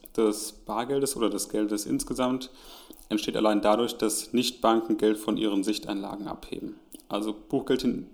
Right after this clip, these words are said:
Buchgeld hingegen entsteht durch eine Kreditvergabe. Und die Schöpfung von Buchgeld ist lediglich eine Buchung von Geld und diese kann aufgrund der vollständigen Abhebung der Sichteinlagen ausgeweitet werden.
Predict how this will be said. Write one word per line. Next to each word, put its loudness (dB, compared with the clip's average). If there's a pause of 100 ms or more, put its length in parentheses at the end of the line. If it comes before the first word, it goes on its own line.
(240)
Buchgeld -2
hingegen 0
entsteht 0
durch -4
eine 0
Kreditvergabe. -6 (1040)
Und 4 (540)
die 2
Schöpfung 0
von 0
Buchgeld 2
ist -2
lediglich 0
eine 4
Buchung 2
von -2
Geld 0 (460)
und 2
diese 2
kann 0
aufgrund 2
der 4
vollständigen 0
Abhebung 2
der 4
Sichteinlagen 0
ausgeweitet -4
werden. -6